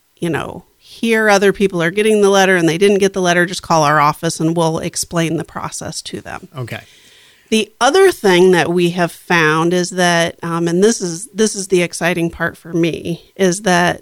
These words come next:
Speaker 1: there have been quite a few people who have called our office who have never used the V A Medical Center bef-, or system before,
Speaker 2: Mm-hmm.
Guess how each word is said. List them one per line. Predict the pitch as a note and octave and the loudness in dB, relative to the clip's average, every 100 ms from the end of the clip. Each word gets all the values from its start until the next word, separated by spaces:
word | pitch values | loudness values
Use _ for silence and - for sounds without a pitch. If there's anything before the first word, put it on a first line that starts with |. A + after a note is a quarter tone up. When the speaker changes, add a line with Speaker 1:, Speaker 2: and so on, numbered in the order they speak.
| _ | _
Speaker 1:
there | F#3+ E3+ - _ - | -4 -4 -6 _ -20
have | - G3+ A3 C4 | -4 -2 0 0
been | A#3+ A#3 | -2 -2
quite | G3+ F#3 | -2 -2
a | |
few | - G3 | -2 -6
people | - F3 E3+ | -4 -6 -6
who | F3+ | -6
have | E3 E3 | -6 -6
called | - E3+ F3+ | -2 0 2
our | F3+ | 0
office | C#3+ F3 E3+ - | -2 -4 -10 -8
who | F3 | -6
have | F3 | -6
never | F3+ F3+ F#3 G#3 | -2 -2 0 -2
used | G#3+ G3+ G3 | 2 0 0
the | G3 | -6
V | F#3+ F#3+ F3+ | -2 0 0
A | E3+ | 0
Medical | E3 F3 E3+ | -2 -4 -10
Center | - E3 D#3+ | -8 -8 -8
bef-, | E3 F3 - | -12 -14 -14
or | E3+ | -10
system | - F3 - D#3 | -6 -6 -6 -10
before, | D3 - A3+ F#3 C3 D#3 - | -12 0 2 2 0 -4 -6
Speaker 2:
Mm-hmm. | E3 B2+ B2 | -6 -4 -6